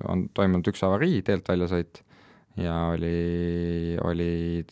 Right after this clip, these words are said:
teine oli siis nii-öelda identiteedivarguse juhtum. Ehk et, äh, sellest, see oli, see oli meile endale ka väga hea õppetund ja, ja me suutsime oma protsessi nii palju parandada, et täna, täna selline võimalus enam läbi, läbi ei tule.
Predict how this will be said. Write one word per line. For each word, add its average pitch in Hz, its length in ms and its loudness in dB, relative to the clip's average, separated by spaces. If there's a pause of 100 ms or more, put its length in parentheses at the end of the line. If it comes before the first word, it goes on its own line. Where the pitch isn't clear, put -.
(220)
teine 92 280 4
oli 82 140 -2
siis 85 220 -10
nii-öelda 85 380 -2 (100)
identiteedivarguse 85 920 0
juhtum. 82 320 -4 (580)
Ehk 87 380 -6
et, 82 360 -4
äh, 85 240 0
sellest, 90 320 -2
see - 160 0
oli, 90 160 4 (800)
see - 160 -4
oli 90 100 4
meile 92 240 6
endale 95 240 4
ka 127 80 4
väga 131 200 4
hea 98 180 4
õppetund 85 500 -2
ja, 85 220 0
ja 85 180 -2
me 87 140 0 (260)
suutsime 87 400 -4
oma 87 80 0
protsessi 90 480 -2
nii 85 80 -2
palju 85 160 -2
parandada, 85 480 0
et - 80 -12
täna, 85 380 -2
täna 85 240 -2
selline 85 400 -2 (160)
võimalus 85 380 -2
enam 85 180 -2
läbi, 85 240 -2 (160)
läbi 82 260 -2
ei 82 80 -4
tule. 87 160 0